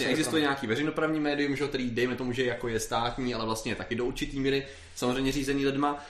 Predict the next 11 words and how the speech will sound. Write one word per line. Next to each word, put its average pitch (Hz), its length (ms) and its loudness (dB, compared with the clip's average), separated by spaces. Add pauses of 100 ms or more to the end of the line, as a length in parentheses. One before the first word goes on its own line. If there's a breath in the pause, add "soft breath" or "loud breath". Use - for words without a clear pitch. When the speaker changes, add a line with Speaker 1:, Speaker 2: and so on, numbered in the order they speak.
(120 loud breath)
Speaker 2:
A - 80 -2
on 175 120 6
vlastně 175 240 2
co 170 160 2
dělá, 139 280 6
on 147 160 0
se 160 80 -4
snaží 156 340 0
aplikovat 151 440 0
regulace 139 440 0
na 110 240 -2